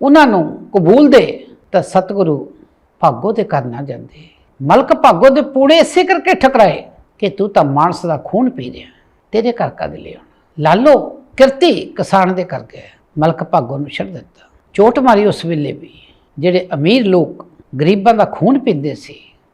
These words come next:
ਇਹੋ ਹੀ ਗੱਲ ਸ਼ਬਦ ਦੇ ਵਿੱਚ ਕਹਿ ਰਹੇ ਹੋ, "ਜੋ ਰਤ ਲੱਗੇ ਕੱਪੜੇ, ਜਾਮਾ ਹੋਏ ਪਲੀਤ, ਜੋ ਰਤ ਪੀਣੇ ਮਾਨਸਾ, ਤਿੰਨ ਕਿਉ ਨਿਰਮਲ ਚੀਤ।" ਉਹਨਾਂ ਦਾ ਕਹਿੰਦੇ ਚਿੱਤ ਕਿੱਦਾਂ ਪਵਿੱਤਰ ਹੋ ਸਕਦਾ?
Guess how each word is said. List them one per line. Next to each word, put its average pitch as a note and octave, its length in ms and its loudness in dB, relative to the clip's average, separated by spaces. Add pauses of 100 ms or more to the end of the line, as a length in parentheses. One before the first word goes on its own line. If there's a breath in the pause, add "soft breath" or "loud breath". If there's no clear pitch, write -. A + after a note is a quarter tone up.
(120)
ਇਹੋ F#3+ 160 -4
ਹੀ B3 60 -2
ਗੱਲ D3 180 -4
ਸ਼ਬਦ F3+ 380 -8
ਦੇ E3 120 -10
ਵਿੱਚ C#3+ 220 -14
ਕਹਿ C3+ 220 -10
ਰਹੇ A#2+ 120 -12
ਹੋ, - 240 -20 (260)
"ਜੋ F3 240 4
ਰਤ G#3+ 280 2
ਲੱਗੇ E3 360 -2
ਕੱਪੜੇ, F3+ 680 -4 (340)
ਜਾਮਾ A3 460 2
ਹੋਏ G3 220 2
ਪਲੀਤ, F3+ 680 -6 (280)
ਜੋ G#3+ 220 2
ਰਤ F#3+ 260 0
ਪੀਣੇ D#3+ 420 -4
ਮਾਨਸਾ, E3 640 -6 (180)
ਤਿੰਨ F3 200 -8
ਕਿਉ F3 180 -8
ਨਿਰਮਲ C#3+ 400 -8 (100)
ਚੀਤ।" - 200 -18 (340)
ਉਹਨਾਂ A#3+ 140 -6
ਦਾ A3+ 100 0
ਕਹਿੰਦੇ G3+ 280 -8
ਚਿੱਤ G3 360 -8
ਕਿੱਦਾਂ G#3 420 -4
ਪਵਿੱਤਰ F#3+ 440 -6
ਹੋ E3+ 160 -8
ਸਕਦਾ? F3 400 -20